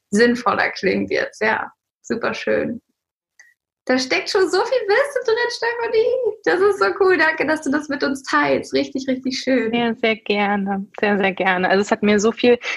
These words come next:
Speaker 2: selber so viel Kraft gegeben, als ich das vor zwei Jahren entdeckt habe. Und, ähm, ja, deswegen ist mir es auch wirklich so ein Herzensanliegen, das auch zu teilen und das nach draußen zu tragen, weil, ja, ich glaube, ich auch gemerkt habe, wie es ist, wenn man dagegen lebt,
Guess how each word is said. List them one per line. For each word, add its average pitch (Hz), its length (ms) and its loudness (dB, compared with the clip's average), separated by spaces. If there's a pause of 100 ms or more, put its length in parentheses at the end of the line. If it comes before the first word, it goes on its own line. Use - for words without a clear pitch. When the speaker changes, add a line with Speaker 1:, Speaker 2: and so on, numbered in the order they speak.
Speaker 2:
selber 214 300 4
so 202 120 -4
viel - 180 -6
Kraft 185 360 -2
gegeben, 185 360 2
als 170 160 0
ich - 40 -8
das 185 160 -2
vor 185 120 -2
zwei 165 240 -2
Jahren 170 160 2
entdeckt 180 460 -4
habe. 190 500 0 (140)
Und, 190 500 -2 (180)
ähm, 190 360 -2 (420)
ja, 196 100 0
deswegen 190 240 -2
ist 196 120 -2
mir 202 80 4
es 196 80 -2
auch 190 120 0 (100)
wirklich - 240 -6
so - 80 0
ein 190 40 2
Herzensanliegen, 185 640 0
das 185 120 -2
auch 180 140 -4
zu - 100 -16
teilen 190 460 0
und 180 100 -6
das 190 120 -6
nach 196 100 -2
draußen 202 380 0
zu - 100 -14
tragen, 180 460 0 (540)
weil, 180 380 4 (440)
ja, 156 180 -4 (260)
ich - 200 -4
glaube, 180 240 2
ich - 160 -8
auch 214 200 2
gemerkt 208 280 2
habe, 202 100 0
wie 208 60 2
es 190 80 -4
ist, - 200 2
wenn 196 80 2
man 185 100 2
dagegen 180 340 2
lebt, 175 420 0